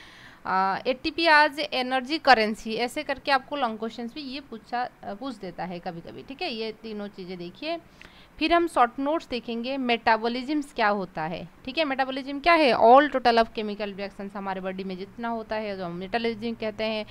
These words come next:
तो catabolisms and anabolisms, ऐसे भी differences, differences between catabolism and anabolism,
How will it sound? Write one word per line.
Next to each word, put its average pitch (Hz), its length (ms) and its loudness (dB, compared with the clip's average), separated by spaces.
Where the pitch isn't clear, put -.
तो 220 380 0
catabolisms 262 1000 2
and 214 320 2
anabolisms, 202 800 -2
ऐसे 190 240 -6
भी 208 140 -8
differences, 240 600 -6
differences 240 540 -2
between 233 340 -2
catabolism 202 540 -2
and 196 260 -2
anabolism, 175 680 -6